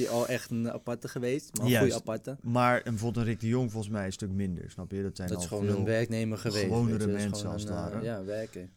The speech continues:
Speaker 2: Maar al die mensen, eh, een Warren Buffett, eh, die Rick de Jong... Als je kijkt naar allemaal mensen die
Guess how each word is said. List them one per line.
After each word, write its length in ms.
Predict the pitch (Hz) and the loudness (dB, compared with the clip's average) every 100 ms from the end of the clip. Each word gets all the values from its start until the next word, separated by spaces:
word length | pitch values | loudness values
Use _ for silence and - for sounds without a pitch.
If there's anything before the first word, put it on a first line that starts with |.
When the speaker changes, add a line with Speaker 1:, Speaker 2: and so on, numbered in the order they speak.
| _ - - | _ -20 -4
Speaker 2:
Maar 240 | 113 - | -4 -2
al 220 | 127 147 | 0 2
die 140 | 143 127 | 2 2
mensen, 580 | 120 123 - 127 123 - | 2 0 -2 -2 -4 -4
eh, 480 | 101 98 95 85 73 - | -2 -2 -4 -6 -8 -10
een 100 | 104 | -6
Warren 260 | 98 98 101 | -2 0 0
Buffett, 640 | 120 127 117 113 110 - - | 0 0 0 0 -2 -10 -14
eh, 120 | - - - - - 50 - - - - _ _ - - | -14 -12 -14 -16 -12 -12 -12 -18 -20 -20 _ _ -10 -4
die 240 | 98 98 | 0 2
Rick 180 | 101 82 | 0 0
de 100 | 104 | 2
Jong... 400 | 120 127 123 123 - - - - - _ - - - - - - | 4 4 2 -2 -10 -20 -20 -20 -20 _ -20 -20 -20 -20 -20 -10
Als 140 | - | -6
je 60 | 107 | -4
kijkt 280 | 120 113 107 | 0 2 2
naar 160 | 107 | 0
allemaal 300 | - 123 127 | 0 2 4
mensen 300 | 123 123 120 | 4 2 0
die 480 | 113 113 107 87 | 2 2 0 -4